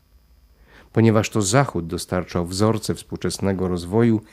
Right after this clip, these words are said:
środowiska islamskie obawiały się, że proces modernizacji i rozwoju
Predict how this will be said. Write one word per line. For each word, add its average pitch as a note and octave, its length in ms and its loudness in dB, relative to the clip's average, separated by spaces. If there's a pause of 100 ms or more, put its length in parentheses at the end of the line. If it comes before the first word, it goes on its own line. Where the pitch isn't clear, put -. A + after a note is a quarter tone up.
(400)
środowiska A#2 640 2
islamskie B2 560 2
obawiały G#2+ 500 2
się, G2 240 -2 (480)
że G2+ 180 2
proces A2 440 0
modernizacji A2 1000 0
i F2+ 60 0
rozwoju G#2+ 480 0